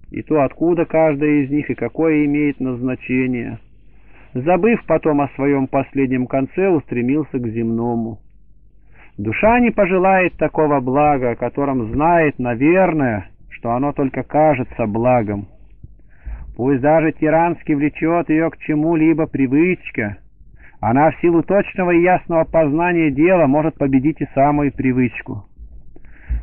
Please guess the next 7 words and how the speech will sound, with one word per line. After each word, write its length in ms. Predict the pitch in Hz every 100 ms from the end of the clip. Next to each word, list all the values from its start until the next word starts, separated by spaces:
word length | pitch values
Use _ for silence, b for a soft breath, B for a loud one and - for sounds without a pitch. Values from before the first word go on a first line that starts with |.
| -
Но 280 | 139 214 254
и 140 | 240
когда 540 | - 170 147 147 202
еще 360 | 202 165 - 190
не 300 | 165 170 202
было 220 | 190 175
привычки, 840 | - 135 131 175 202 - 185 180